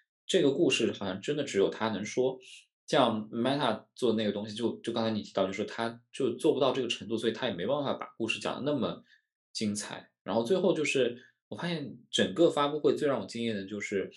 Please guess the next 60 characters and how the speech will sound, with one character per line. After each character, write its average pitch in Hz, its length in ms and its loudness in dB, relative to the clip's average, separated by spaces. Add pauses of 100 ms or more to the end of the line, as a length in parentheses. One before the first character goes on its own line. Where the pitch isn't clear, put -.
(420)
虽 - 160 0
然 147 100 4
产 117 200 0
品 143 120 0
做 101 140 0
得 92 180 -4 (400)
很 101 100 2
有 98 80 4
意 104 180 2
思， - 200 -6
对 82 80 -6
吧？ - 200 -6
这 92 80 -4
个， 90 100 0
然 82 160 -2
后 92 100 -2
也 92 80 2
是 87 160 -4
一 98 60 -4
种 87 260 -8 (100)
人 92 200 -2
类 101 140 0
工 104 180 -2
业 98 80 2
设 104 180 2
计 92 180 -4
和 90 380 0 (380)
智 110 120 0
能 95 120 0
制 107 140 -2
造 95 200 4
的 87 60 0
集 - 80 -6
大 98 160 -2
成 87 280 -8
者， 101 280 -6 (300)
那 139 80 -4
最 202 100 2
重 202 100 2
要 170 100 4
的 123 80 -4
就 117 100 -6
是 113 100 -4
它 - 300 -2 (340)
演 - 260 2
示 - 160 -2
这 143 120 -2
个 127 80 2
故 151 200 0
事 143 100 -4
的 135 80 0
方 165 320 0
式， - 340 2 (280)
最 180 120 4
后 170 240 6
会 127 440 4 (320)
让 151 240 0
很 - 200 -6
多 170 160 2
人， 120 300 -4